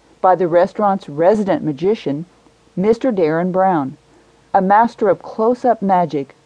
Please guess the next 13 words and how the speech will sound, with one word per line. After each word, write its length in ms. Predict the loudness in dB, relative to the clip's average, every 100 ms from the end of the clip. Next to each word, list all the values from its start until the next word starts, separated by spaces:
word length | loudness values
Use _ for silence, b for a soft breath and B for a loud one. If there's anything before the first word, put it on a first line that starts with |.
| _
who 120 | -6
really 360 | 0 0 2 -2
delivers 460 | -2 -2 -2 -4
the 120 | -8
goods." 440 | -4 -2 -2 -4 -12 _ _ _ _ _ b b b b b b
Many 280 | 0 2
non-journalists 880 | 2 4 2 2 0 0 -2 -4 -6 -8
undoubtedly 560 | -4 2 2 2 -2 -6
felt 300 | 0 0 -2
the 80 |
same 340 | -6 0 0 0
about 320 | -2 -4 -2
Derren. 380 | -4 -4 -6